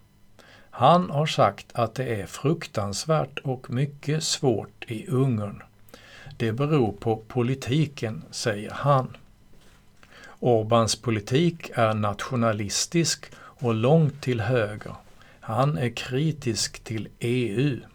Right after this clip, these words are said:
På onsdagen får Krasznahorkai Nobelpriset i Stockholm.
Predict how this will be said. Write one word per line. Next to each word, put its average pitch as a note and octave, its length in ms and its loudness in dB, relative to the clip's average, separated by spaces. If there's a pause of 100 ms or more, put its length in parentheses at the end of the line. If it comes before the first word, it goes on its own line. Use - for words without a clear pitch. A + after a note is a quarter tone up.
(1200)
På A#2+ 360 4
onsdagen C#3+ 880 2
får E3 360 4
Krasznahorkai C#3+ 1200 2 (360)
Nobelpriset A#2 1120 0
i G#2+ 180 -6
Stockholm. A#2 800 -2